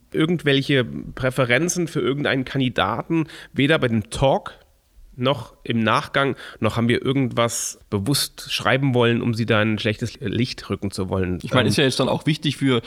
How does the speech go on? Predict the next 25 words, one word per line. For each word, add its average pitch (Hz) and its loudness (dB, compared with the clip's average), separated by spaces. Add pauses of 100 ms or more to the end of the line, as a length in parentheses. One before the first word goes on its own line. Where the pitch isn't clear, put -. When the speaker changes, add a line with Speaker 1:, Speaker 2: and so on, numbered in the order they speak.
(180)
Speaker 2:
er - -2
bleibt 120 2
ja, 143 4 (160)
er 120 -2
bleibt 104 0
ja 135 2
Fraktionsvorsitzender, 160 0
hat - -8
er 131 -4
dann, 127 0
glaub 131 2
ich, 135 -4
ähm, 117 0
noch, 120 -2
ähm, 117 2 (160)
gesagt, 113 0 (420)
dass, 117 0
ähm, 107 0 (140)
ja, 123 0 (720)
dass 113 -2
man 107 0
weiterhin 127 2
zusammenarbeitet 135 -2 (480)
als 120 -2
Opposition, 123 0